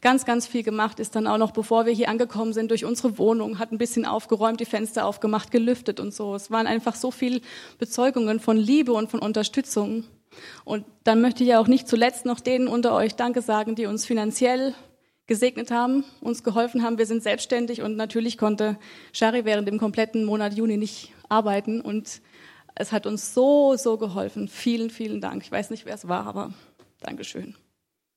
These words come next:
Wir haben hier einmal mehr und tiefer gelernt, dass wir es nicht in der Hand haben,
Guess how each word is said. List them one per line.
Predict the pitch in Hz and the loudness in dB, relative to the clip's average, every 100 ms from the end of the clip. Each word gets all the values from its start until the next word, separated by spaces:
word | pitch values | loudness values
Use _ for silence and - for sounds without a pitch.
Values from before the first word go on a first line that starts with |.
| _ _ _ _ _ _ - _ _ _ _ _ _ _ _ - - _ _ _ _ _ _ _ _ _ _ _ _ _ | _ _ _ _ _ _ -20 _ _ _ _ _ _ _ _ -20 -20 _ _ _ _ _ _ _ _ _ _ _ _ _
Wir | 247 233 | -6 -4
haben | 240 | -2
hier | 226 - | 0 0
einmal | 233 254 262 | 0 0 0
mehr | 233 247 262 | 0 2 2
und | 240 233 | 0 -4
tiefer | 254 247 240 | -6 -4 -4
gelernt, | 226 220 220 | -4 -4 -4
dass | 208 - | -8 -6
wir | 247 | -4
es | 262 | -4
nicht | 247 240 | -6 -8
in | 220 | -8
der | 208 | -8
Hand | 190 185 | -8 -6
haben, | 185 180 | -6 -8